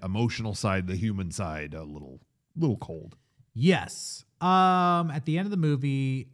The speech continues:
Speaker 2: uh, they get him out of New York, and they are about to disactivate the bombs in his neck. But first, he needs to hand over the tape, the MacGuffin. So they're like, "Deactivate the bombs." "Wait,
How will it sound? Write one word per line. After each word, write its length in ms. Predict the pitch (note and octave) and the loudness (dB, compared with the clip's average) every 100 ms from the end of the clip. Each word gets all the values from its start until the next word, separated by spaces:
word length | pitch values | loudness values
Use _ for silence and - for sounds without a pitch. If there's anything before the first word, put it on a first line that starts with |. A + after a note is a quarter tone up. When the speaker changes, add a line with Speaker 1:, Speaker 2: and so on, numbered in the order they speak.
| - | -8
Speaker 2:
uh, 220 | A2 G#2+ | -6 -4
they 120 | G#2 | -6
get 220 | G#2+ D3+ F3 | -4 -2 -2
him 80 | |
out 140 | E3 D3 | -2 -2
of 80 | B2+ | 0
New 80 | |
York, 500 | B2 A2+ G#2 G#2 G2 - _ _ _ _ _ _ _ A2 | 0 0 -2 -4 -8 -18 _ _ _ _ _ _ _ -6
and 600 | A2+ G#2+ G2 F#2+ G2 F#2+ | -4 -4 -4 -4 -6 -6
they 300 | G2+ G2+ G2 | -6 -6 -6
are 120 | A2+ | -4
about 220 | C#3 E3 | -4 -2
to 100 | D#3+ | -2
disactivate 680 | C3+ D3 - C#3 - B2+ C3 | -2 -4 -4 -6 -6 -6 -4
the 60 | B2 | -4
bombs 460 | A#2+ A#2 C#3 C3 | -2 -2 -2 -2
in 80 | C3 | -2
his 160 | A#2+ G2 | -4 -4
neck. 240 | A2 G#2+ - | -6 -6 -10
But 100 | F2+ | -2
first, 260 | E3 E3 - | 0 2 4
he 80 | |
needs 160 | D#3 C3+ | 2 4
to 80 | A#2+ | 2
hand 180 | C3 B2 | 4 2
over 140 | A2 | 0
the 80 | F#2 | -4
tape, 420 | - F3 B2 - - - _ _ _ - | 6 6 6 2 -4 -8 _ _ _ -12
the 160 | F2+ | -8
MacGuffin. 480 | G#2+ F3 E3 G2+ F2+ | 0 2 2 -2 -8
So 120 | - B2 | -4 -2
they're 100 | C3 | -2
like, 180 | C3+ | -2
"Deactivate 380 | - D4+ A3 C4+ | 0 0 0 -2
the 60 | A3+ | 0
bombs." 280 | D4 F3 - | 0 0 -2
"Wait, 400 | C3 C#3+ - | -2 -2 -4